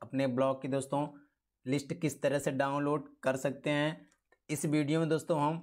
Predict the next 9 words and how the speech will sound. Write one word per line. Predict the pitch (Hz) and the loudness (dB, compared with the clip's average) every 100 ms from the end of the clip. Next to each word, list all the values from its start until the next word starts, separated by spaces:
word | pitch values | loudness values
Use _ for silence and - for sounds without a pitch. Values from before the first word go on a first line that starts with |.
| - _ | -10 _
फुल | - 143 143 | -4 0 2
डिटेल | 143 147 147 | 2 2 2
में | 156 | 2
आज | 147 143 | 2 0
आपको | 139 - 165 165 - _ 113 | -2 0 -2 -2 -14 _ -4
बताएंगे। | 120 131 135 147 151 170 170 - - - | -2 0 0 0 2 2 0 -10 -20 -6
आपको | 127 120 143 | -4 -2 0
दिखाकर | 135 143 143 147 | 2 0 0 0
दोस्तों | 147 143 170 | -2 0 -2